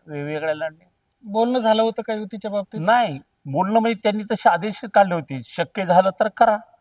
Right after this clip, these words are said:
Speaker 2: नाही, स्थानिक पातळीवर तुमचं त्यांच्याशी बोलणं झालं होतं का शिवसेनेशी, "आपण युती करून असं, असं लढू"?
Speaker 1: नाही, पण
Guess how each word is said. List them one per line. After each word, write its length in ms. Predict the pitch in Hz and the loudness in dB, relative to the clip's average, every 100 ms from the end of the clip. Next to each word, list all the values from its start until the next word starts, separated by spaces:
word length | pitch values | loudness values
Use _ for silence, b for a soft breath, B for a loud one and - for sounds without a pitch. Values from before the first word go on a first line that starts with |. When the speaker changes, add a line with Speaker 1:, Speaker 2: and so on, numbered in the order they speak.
| _ 226 | _ -4
Speaker 2:
नाही, 180 | 269 | -2
स्थानिक 340 | 262 254 262 277 | 2 4 4 4
पातळीवर 400 | 285 269 277 277 | 4 4 4 2
तुमचं 320 | 277 262 277 | 0 -2 0
त्यांच्याशी 440 | 254 247 254 233 | 0 0 -2 -4
बोलणं 260 | 233 240 240 | -2 -2 0
झालं 200 | 220 208 | 0 0
होतं 180 | 202 202 | -4 -6
का 80 | 208 | -6
शिवसेनेशी, 640 | 233 214 214 196 190 190 | -6 -8 -8 -10 -12 -6
"आपण 300 | 190 190 208 | -6 -4 -6
युती 280 | 214 208 240 | -8 -8 -8
करून 340 | 214 226 233 220 | -4 -4 0 2
असं, 280 | 214 214 | 2 -2
असं 180 | 202 196 | -10 -10
लढू"? 220 | 185 165 160 | -12 -12 -2
Speaker 1:
नाही, 140 | 180 | 0
पण 100 | 185 | 0